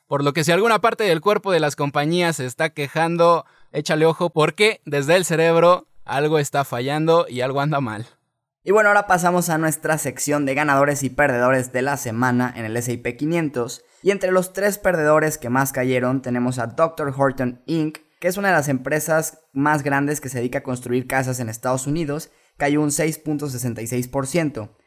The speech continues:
Speaker 2: eBay, el gigante también del comercio electrónico, cayó un seis punto setenta y seis por ciento, que ojo, a ver, lleva un, un rendimiento superior del cincuenta por ciento en lo que va del año,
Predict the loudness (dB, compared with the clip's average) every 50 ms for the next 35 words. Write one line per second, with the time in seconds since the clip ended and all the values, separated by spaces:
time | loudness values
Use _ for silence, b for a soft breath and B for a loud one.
0 | _ _ -4 -4 -2 0 0 0 0 -2 -4 -6 -8 -8 -8 -6 -4 -2 -2 -2
1 | -2 -2 -4 -8 -6 -6 -4 -2 0 -2 -2 -4 -8 -10 -10 -8 -10 -8 -6 -6
2 | -6 -6 -8 -10 -6 -4 -2 -2 -2 -4 -4 -8 -6 -6 -4 -2 0 0 0 -2
3 | -2 -4 -4 -4 -6 -6 -6 -4 -4 -4 -4 -4 -6 -8 -8 -10 -10 -10 -12 -12
4 | -10 -8 -8 -8 -8 -6 -6 -6 -6 -4 -4 -2 -2 -2 -4 -6 -8 -8 -8 -14
5 | _ -2 2 4 4 4 4 2 0 2 4 2 2 0 -4 -6 -2 0 0 2
6 | 0 0 0 0 0 0 0 2 2 2 2 0 0 -2 -4 -4 -6 -6 -4 -6
7 | -4 -2 0 0 0 0 -2 -4 -6 -6 -6 -6 -8 -8 -6 -6 -6 -4 -4 -6
8 | -8 -8 -12 -10 -10 -12 -10 -10 -8 -8 -8 -8 -8 -8 -8 -6 -4 -2 -2 -2
9 | -2 -2 -4 -4 -8